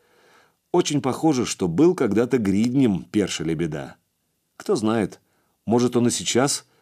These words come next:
со своей палкой стоит Серегиного клинка. Духарев опустил меч, воткнул в снег.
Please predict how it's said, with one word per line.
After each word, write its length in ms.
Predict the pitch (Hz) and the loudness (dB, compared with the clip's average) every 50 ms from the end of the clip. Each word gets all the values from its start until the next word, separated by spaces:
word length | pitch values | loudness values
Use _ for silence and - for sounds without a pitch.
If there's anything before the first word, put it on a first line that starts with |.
| _ _ | _ _
со 140 | - - 113 | -2 0 2
своей 320 | - - 117 113 110 104 | 2 4 4 4 4 2
палкой 400 | 95 - 117 104 92 82 - 90 | 2 0 0 0 0 0 -2 -4
стоит 340 | 85 - - 117 107 98 90 | -6 0 2 2 2 2 2
Серегиного 560 | - - 123 117 107 87 92 90 92 92 95 | 2 2 4 4 4 2 0 -2 0 -2 -2
клинка. 540 | 87 - 110 123 117 90 - 82 67 58 - _ _ _ _ _ _ _ _ _ _ _ _ _ _ _ _ _ _ _ _ _ _ _ | 0 2 2 2 2 0 -4 -8 -10 -12 -18 _ _ _ _ _ _ _ _ _ _ _ _ _ _ _ _ _ _ _ _ _ _ _
Духарев 520 | - 151 - 143 147 - 185 180 170 170 - _ _ _ _ _ _ _ | -6 -2 -2 -2 0 2 2 2 2 0 -4 _ _ _ _ _ _ _
опустил 480 | - 120 - 156 147 - - 131 147 151 | -14 -6 -6 -6 -6 -2 0 0 2 2
меч, 460 | 127 104 98 101 95 87 - - - _ _ _ _ _ _ _ _ _ | 2 4 4 2 2 0 -4 -12 -12 _ _ _ _ _ _ _ _ _
воткнул 480 | 95 92 92 90 - - 92 101 107 | -4 -4 -4 -4 -4 -2 0 0 0
в 80 | 104 - | -2 -4
снег. 480 | - - 92 82 76 71 - - - | -6 -4 -4 -4 -6 -6 -10 -14 -20